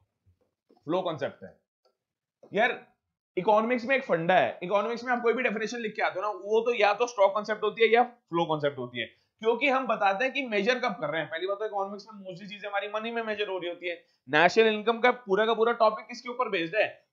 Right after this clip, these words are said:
कि हम, we are calculating, we are measuring the national income of our country। तो इस case में जीडीपी की क्या definition है? Money value of all the final goods and services produced by whom?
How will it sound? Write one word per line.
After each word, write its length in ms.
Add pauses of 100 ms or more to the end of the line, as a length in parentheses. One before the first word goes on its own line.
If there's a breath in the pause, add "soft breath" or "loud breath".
कि 80
हम, 220
we 140
are 100
calculating, 640
we 80
are 140
measuring 360
the 80
national 440
income 360
of 120
our 120
country। 300 (400)
तो 120
इस 120
case 200
में 140
जीडीपी 320
की 180 (220)
क्या 140
definition 400
है? 180
Money 240
value 260
of 140
all 200
the 100
final 180
goods 160
and 100
services 380
produced 500 (220)
by 160
whom? 340